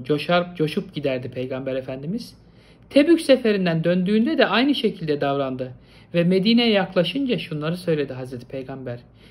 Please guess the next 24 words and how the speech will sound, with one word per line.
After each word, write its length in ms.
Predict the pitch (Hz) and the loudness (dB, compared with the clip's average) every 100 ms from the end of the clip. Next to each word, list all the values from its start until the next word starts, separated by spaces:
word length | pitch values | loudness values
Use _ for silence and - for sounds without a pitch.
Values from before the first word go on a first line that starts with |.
| - - | -12 -4
"İşte 360 | - - 247 | 0 4 4
bu 140 | 214 - | 2 -2
Tabe'dir." 800 | 190 202 202 170 143 113 - - _ - - - - | 4 6 6 4 2 0 -6 -18 _ -20 -20 -20 -20
Tabe 420 | - 170 175 220 226 | -6 -2 0 0 0
iyilik 380 | 175 185 202 - | -2 -2 -4 -6
ve 40 | |
güzellik 560 | 151 143 151 165 156 - | -8 -2 0 0 -2 -6
diyarı 380 | 139 123 127 123 - - - - | -4 -2 -4 -8 -14 -20 -20 -10
manasına 520 | 135 135 123 - 127 | -8 -6 -8 -10 -12
geliyor. 340 | 127 151 247 262 | -10 -8 -6 -4
Medine'nin 680 | 156 156 160 147 190 190 160 | -4 -4 -4 -2 -4 -4 -2
diğer 280 | 151 131 | -2 -2
bir 80 | 123 | -6
ismiymiş. 680 | - - 131 143 302 - - _ - - - - - _ _ - - | -10 -10 -8 -6 -4 -6 -12 _ -20 -20 -20 -20 -20 _ _ -20 -8
"İşte 340 | 175 175 233 | -2 4 4
bu 120 | 202 | 2
Tabe'dir. 800 | - - 202 196 175 131 113 - - - _ _ - - _ | -4 0 2 4 0 -2 -6 -10 -20 -20 _ _ -20 -20 _
Bu 140 | 226 240 | 2 6
da 200 | 247 208 | 4 4
Uhud'dur. 640 | 165 220 - - 120 - - _ - | 0 -2 -2 -4 -4 -6 -20 _ -6
Öyle 340 | 175 208 226 233 | 2 4 6 4
bir 240 | 220 156 | 2 2
dağdır 460 | 156 190 226 285 233 | 4 4 4 0 -2
ki 420 | - 196 123 - | 4 4 4 -4